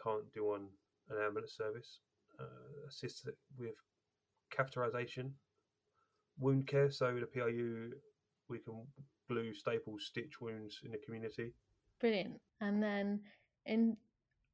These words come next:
Speaker 2: so the majority of our listeners are going to be, eh, people who work in the emergency department. And from your point of view,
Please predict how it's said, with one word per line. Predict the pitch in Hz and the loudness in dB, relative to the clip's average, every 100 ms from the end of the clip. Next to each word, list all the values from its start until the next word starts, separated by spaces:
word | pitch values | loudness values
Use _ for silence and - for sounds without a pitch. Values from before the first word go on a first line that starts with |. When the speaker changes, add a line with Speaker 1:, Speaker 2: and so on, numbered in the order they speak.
| - | -4
Speaker 2:
so | - 220 | 4 6
the | 214 | 6
majority | 220 240 240 233 214 | 6 6 6 6 2
of | 196 | 4
our | 185 185 | 6 6
listeners | 190 - 170 175 170 | 2 -2 -4 -4 -2
are | 170 | -2
going | 170 165 170 | 0 0 0
to | 170 | -2
be, | 170 170 165 165 - - _ _ _ _ _ _ _ - | -2 0 0 -2 -6 -20 _ _ _ _ _ _ _ -14
eh, | - - _ | -14 -14 _
people | - 180 180 | -2 0 0
who | 170 175 | 2 4
work | 170 170 - | 4 2 0
in | 165 | 0
the | 165 | 2
emergency | 170 165 - - 160 | 2 0 -2 -6 -6
department. | 175 - - - - - _ - _ _ _ - | -4 -4 -4 -6 -8 -10 _ -20 _ _ _ -6
And | - 175 165 165 165 165 - _ _ _ _ _ _ _ _ _ _ _ _ _ - | 0 2 2 2 0 -2 -10 _ _ _ _ _ _ _ _ _ _ _ _ _ 0
from | 196 196 | 2 6
your | 202 196 | 8 6
point | 196 - | 4 0
of | 175 | 4
view, | 170 165 | 6 6